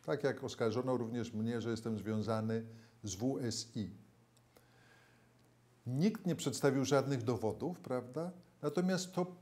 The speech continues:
to zaczyna żyć jako fakt prasowy. A że ten gość, czy jego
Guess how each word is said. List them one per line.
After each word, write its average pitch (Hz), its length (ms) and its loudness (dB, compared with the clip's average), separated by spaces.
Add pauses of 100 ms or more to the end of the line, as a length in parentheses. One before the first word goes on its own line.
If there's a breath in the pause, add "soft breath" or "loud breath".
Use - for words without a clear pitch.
(200)
to 185 280 4
zaczyna 165 500 4
żyć 156 220 -2
jako 160 220 0
fakt 175 300 0
prasowy. 156 640 2 (840 soft breath)
A 139 140 6
że 131 140 4
ten 165 340 4
gość, 123 520 2
czy - 160 0
jego 127 540 6